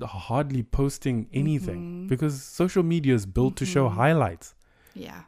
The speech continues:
Speaker 1: It's,
Speaker 2: so
Speaker 1: it,
Speaker 2: true.
Speaker 1: it's, it's built to evoke likes
Speaker 2: Mm-hmm.
Speaker 1: or ridiculously vulnerable po-, but you can't be vulnerable every
Speaker 2: I know,
Speaker 1: day.
Speaker 2: right?
Speaker 1: <laughs> Like, you're gonna be like,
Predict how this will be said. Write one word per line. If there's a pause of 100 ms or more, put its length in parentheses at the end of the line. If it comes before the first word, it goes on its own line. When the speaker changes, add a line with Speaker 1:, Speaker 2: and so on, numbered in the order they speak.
Speaker 1:
It's,
Speaker 2:
so
Speaker 1:
it,
Speaker 2:
true.
Speaker 1:
it's,
it's
built
to (140)
evoke
likes
Speaker 2:
Mm-hmm. (260)
Speaker 1:
or (580)
ridiculously (260)
vulnerable
po-,
but
you
can't (140)
be
vulnerable (120)
every
Speaker 2:
I
know,
Speaker 1:
day.
Speaker 2:
right?
Speaker 1:
<laughs>
Like,
you're
gonna
be
like,